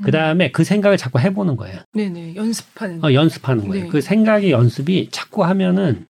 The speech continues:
Speaker 2: 어, 써놓고서 읽어보기도 하거든요.
Speaker 1: 네.
Speaker 2: 이 여기 책에 보면은
Speaker 1: 맞아요.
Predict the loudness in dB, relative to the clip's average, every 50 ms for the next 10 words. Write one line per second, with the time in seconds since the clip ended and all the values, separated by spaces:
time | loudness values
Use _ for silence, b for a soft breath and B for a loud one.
0 | _ _ _ _ _ _ _ _ -8 -8 -2 0 0 2 2 2 2 0 -2 0
1 | 2 4 4 6 6 6 4 4 4 4 2 2 0 -2 -2 -4 -4 -4 -4 -4
2 | -4 -4 -4 -4 -4 -6 -6 -6 -6 -6 -6 -10 _ _ _ _ _ -8 -6 -4
3 | -4 -4 -4 -6 -2 0 2 2 2 2 0 -2 -4 -2 -2 0 2 2 2 2
4 | 0 0 0 0 0 0 2 2 0 0 2